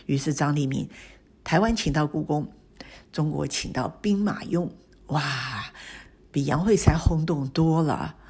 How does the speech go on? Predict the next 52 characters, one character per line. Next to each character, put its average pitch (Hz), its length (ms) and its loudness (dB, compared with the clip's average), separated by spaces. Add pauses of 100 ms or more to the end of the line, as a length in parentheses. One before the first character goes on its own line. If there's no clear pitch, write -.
(340)
结 - 200 2
果 135 180 -2
那 147 140 2
件 139 380 -2
危 147 180 0
机 165 260 -2
就 170 160 0
适 175 260 0
时 147 200 -2
而 143 160 -2
解。 - 340 -8 (880)
张 160 200 2
丽 156 100 2
敏 139 180 -4
当 143 160 -4
然 135 160 -2
到 147 160 -2
现 165 300 -2
在 156 140 -4
还 127 120 -6
是 - 140 -6
觉 - 160 -4
得 127 80 -2
杨 139 180 -4
惠 143 140 -2
珊 135 180 -2
很 135 160 -4
不 - 120 -10
够 190 180 2
义 196 180 0
气。 - 400 0 (760)
结 160 160 2
果 180 100 0
你 147 160 0
知 175 160 -2
道 175 160 0
吗？ 165 240 -4 (1000)
办 180 200 6
这 180 80 2
个 156 80 0
华 147 240 0
商 180 280 -2
招 185 180 2
商 190 180 -2
协 - 220 0
会 196 160 0
的 147 140 -2
展 - 280 -2
览 147 160 -2
的 - 60 -4
成 160 320 -2
功， 226 260 0